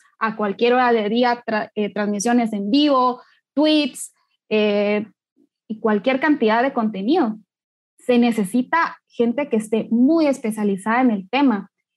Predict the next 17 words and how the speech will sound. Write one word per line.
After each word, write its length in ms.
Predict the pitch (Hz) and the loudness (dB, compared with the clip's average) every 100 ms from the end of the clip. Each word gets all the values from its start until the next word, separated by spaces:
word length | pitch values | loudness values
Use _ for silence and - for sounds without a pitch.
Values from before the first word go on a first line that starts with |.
| _ _ | _ _
y 100 | 262 | 0
sobre 280 | 247 247 233 | 2 2 2
todo 280 | 233 247 311 | 2 0 0
que 120 | 285 | 0
haya 420 | 254 247 262 269 - | 2 2 2 0 -2
una 340 | 254 269 269 | -2 -2 -4
clara 440 | - 254 254 285 277 | -4 0 0 0 0
distinción 1000 | 262 247 - 196 185 - 233 269 302 - | -2 -4 -4 -4 -4 0 2 2 0 -2
de 280 | - 208 220 | -4 -2 -2
criterios 880 | 214 190 - 226 262 294 294 - _ _ _ | -4 -4 0 2 2 0 -2 -8 _ _ _
de 200 | 208 226 | 0 2
la 120 | 214 | 2
libre 280 | 208 254 320 | 2 2 2
emisión 340 | 330 302 269 262 | 2 0 -2 -2
del 120 | 269 | -2
pensamiento, 640 | 262 226 202 202 247 262 | -4 -4 -4 -6 -6 -8
que 240 | - 185 | -12 -14